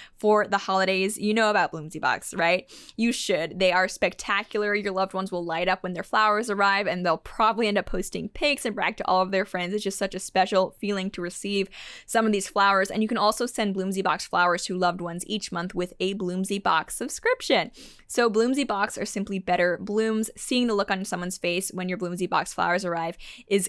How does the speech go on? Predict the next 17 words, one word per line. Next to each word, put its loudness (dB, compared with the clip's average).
kind 2
of -2
magical. 0
Bloomsy 2
Box 0
flowers 4
are 2
as 2
spectacular -2
as -2
the -6
story -4
behind -2
them. 2
They -2
are 0
sus-, -6